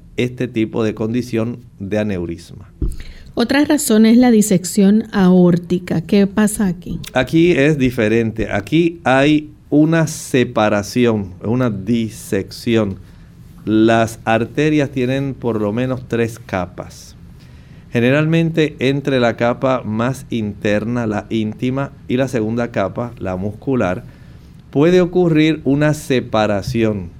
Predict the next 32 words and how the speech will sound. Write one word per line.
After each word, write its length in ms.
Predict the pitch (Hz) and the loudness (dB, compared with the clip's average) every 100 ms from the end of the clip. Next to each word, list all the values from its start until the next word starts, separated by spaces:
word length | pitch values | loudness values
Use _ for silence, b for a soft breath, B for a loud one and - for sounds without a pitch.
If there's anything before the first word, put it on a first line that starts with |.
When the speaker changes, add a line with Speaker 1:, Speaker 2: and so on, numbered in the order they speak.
| - | -12
Speaker 1:
Usted 360 | 90 - 127 127 127 | -10 0 0 -2 -6
nota, 460 | 117 117 117 127 120 | -4 -2 0 -2 -2
por 160 | 117 123 | -2 0
ejemplo, 540 | 120 101 101 120 135 - | 0 -2 -4 -6 -6 -10
cuando 240 | - 98 95 | -10 -8 -8
usted, 440 | 92 - 123 127 127 | -8 0 2 0 -4
eh, 420 | 104 107 101 95 | -6 -4 -2 -4
mira, 540 | 98 107 120 123 143 147 B B B B | -4 0 2 2 0 -4 B B B B
digamos, 520 | 117 120 139 135 147 139 | -4 0 2 2 0 -2
un 120 | 131 | -2
emparedado. 760 | 135 127 127 135 143 156 131 - - - - - - - | -2 0 0 2 0 0 -4 -8 -16 -20 -20 -20 -20 -12
Usted 300 | 110 - 123 | -8 -2 -2
tiene 320 | 123 123 123 120 | 0 0 0 0
una 340 | 120 120 110 - | 0 -2 -2 -2
capa 460 | 120 120 123 160 160 - - - - - - | 0 0 0 -4 -4 -16 -20 -20 -20 -20 -12
de 300 | 101 98 107 | -4 0 0
pan 480 | 104 120 117 143 170 - - - | 0 0 0 -2 -6 -12 -16 -2
abajo 480 | 117 110 90 90 - - - | 0 0 -2 -8 -14 -12 -2
y 80 | |
una 220 | 120 123 123 | 0 0 -2
capa 280 | 117 120 | -2 -2
de 120 | 120 117 | -2 -2
pan 340 | 113 101 113 - - | -4 -4 -8 -12 -8
arriba. 480 | 117 151 160 - - B B B B B B | -4 -2 -4 -6 -14 B B B B B B
Y 140 | - 151 | 0 4
en 100 | 190 | 4
el 100 | 190 | 4
medio 420 | 180 160 160 170 | 4 4 4 2
usted 260 | 143 - 120 | -2 -2 -2
tiene 220 | 120 120 | 2 2
el 80 | 127 | 2
relleno. 540 | 131 135 156 170 117 | 2 2 2 0 -2